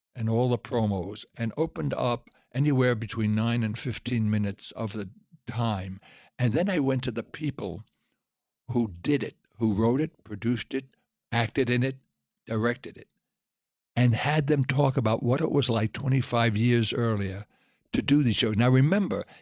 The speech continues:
these shows had never been seen in twenty-five years. So, and, and they weren't copyrighted. And I had a big problem on how to handle that.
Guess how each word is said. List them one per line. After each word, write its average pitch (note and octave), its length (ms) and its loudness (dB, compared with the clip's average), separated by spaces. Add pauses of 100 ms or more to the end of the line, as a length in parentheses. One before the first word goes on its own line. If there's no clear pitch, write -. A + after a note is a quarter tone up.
these F3 240 0
shows D3+ 340 4
had B2 140 2
never B2+ 300 2
been A2+ 240 2
seen D3 400 2
in G#2 140 4
twenty-five G#2+ 680 -2
years. A2+ 520 -4 (1300)
So, A#2+ 440 2 (260)
and, A#2+ 320 4
and B2 100 2
they C#3 100 6
weren't F#3+ 300 2
copyrighted. E3 680 0 (380)
And A#2+ 140 0
I B2+ 60 0
had B2 200 2
a G#2+ 40 0
big D#3+ 600 0 (380)
problem A2 800 -2 (600)
on A#2+ 160 2
how D#3 200 -2
to D#3+ 80 0
handle B2 500 0
that. G2+ 240 -16